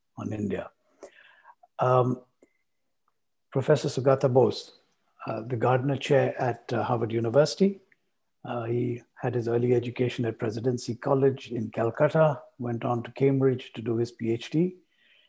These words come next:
He's the author of several books, um, and, and, uh, of course, uh, Nationalism, Democracy, and Development, but the one that we are most, um, uh, most relevant, which is most relevant for today,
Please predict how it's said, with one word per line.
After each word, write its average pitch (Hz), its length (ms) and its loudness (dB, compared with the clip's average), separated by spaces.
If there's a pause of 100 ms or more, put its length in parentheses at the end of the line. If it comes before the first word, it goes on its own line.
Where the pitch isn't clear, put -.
(180)
He's 117 160 -4
the 120 100 2
author 127 280 2
of 120 100 -2
several 143 420 4
books, 151 500 2 (500)
um, 120 580 0 (560)
and, 117 460 -4
and, 117 320 0
uh, 113 240 2
of 127 180 -10
course, 120 320 2
uh, 107 340 -2
Nationalism, 139 560 4
Democracy, 123 460 0
and 113 100 0
Development, 185 600 4
but - 240 0
the 127 60 2
one 147 280 4
that 131 220 0
we 127 160 2
are 117 220 -2 (120)
most, 127 360 -4 (420)
um, 107 500 -4 (400)
uh, 113 80 -8
most 120 300 -2
relevant, 135 380 8
which 120 120 0
is 120 100 0
most 131 220 0
relevant 120 340 0
for 113 120 -10
today, 135 420 2